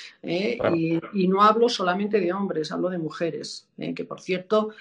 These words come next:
Speaker 1: en este país se habla solamente de la violencia de hombres hacia mujeres, pero es que cada día tenemos más, eh, casos de mujeres maltratadoras, incluso mujeres maltratadoras que nos llaman a la asociación, eh, presentándose como víctimas.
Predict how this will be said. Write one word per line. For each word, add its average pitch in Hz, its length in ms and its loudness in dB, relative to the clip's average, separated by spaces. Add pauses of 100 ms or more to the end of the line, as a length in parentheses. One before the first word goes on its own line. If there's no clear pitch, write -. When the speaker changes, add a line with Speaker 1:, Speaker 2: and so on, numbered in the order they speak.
(220)
Speaker 1:
en 160 180 -4
este 170 180 -4
país 190 360 -2
se - 80 -8
habla 160 160 -4
solamente 185 500 -2
de 165 80 -2
la 156 100 -2
violencia 165 440 -2
de 180 120 -2
hombres 185 300 -6
hacia 202 180 -2
mujeres, 202 560 -4 (320)
pero 196 280 4
es 185 160 -2
que 180 120 -6
cada 170 240 -2
día 185 280 0
tenemos 151 460 -6
más, 170 480 -4
eh, 151 840 -8
casos 180 580 -4 (300)
de 170 200 0
mujeres 180 460 -6
maltratadoras, 143 720 -4
incluso 165 400 -4
mujeres 190 400 0
maltratadoras 160 760 -2
que 156 80 -10
nos 151 240 -10
llaman 151 400 -4
a 139 60 -14
la - 80 -8
asociación, - 800 -8 (380)
eh, 147 1160 -4
presentándose 170 800 -2
como 170 260 -2
víctimas. 185 840 -6